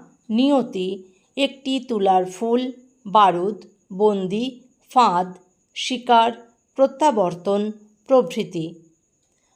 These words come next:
হারেম গল্পগ্রন্থ। হারেম গল্পগ্রন্থের অন্তর্গত দাদির নিদর্শন, নদী দর্শন,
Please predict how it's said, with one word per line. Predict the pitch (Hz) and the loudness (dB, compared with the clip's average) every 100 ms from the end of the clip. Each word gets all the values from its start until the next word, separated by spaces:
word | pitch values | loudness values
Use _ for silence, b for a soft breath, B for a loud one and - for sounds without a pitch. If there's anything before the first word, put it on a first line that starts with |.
| _ _ _ | _ _ _
হারেম | - 262 269 302 359 | -4 2 2 2 0
গল্পগ্রন্থ। | 226 180 175 185 175 185 175 - 165 - - _ _ _ _ - | 2 0 -2 -6 -4 -4 -4 -6 -8 -10 -20 _ _ _ _ -6
হারেম | 262 262 302 330 311 | 4 6 6 2 4
গল্পগ্রন্থের | 254 247 262 262 285 277 269 277 269 - | 6 6 2 0 2 0 -2 0 0 0
অন্তর্গত | 214 220 226 262 247 220 - 185 - - b b b | 0 0 0 0 4 2 2 -4 -4 -8 b b b
দাদির | 180 233 226 247 285 277 | 2 4 4 0 -2 0
নিদর্শন, | 269 262 269 269 - 277 277 392 - _ _ _ _ _ - | 0 4 4 2 -4 -4 -4 -6 -12 _ _ _ _ _ -8
নদী | 220 240 247 269 | 2 4 4 2
দর্শন, | 254 220 170 - 220 | 4 4 2 -6 -2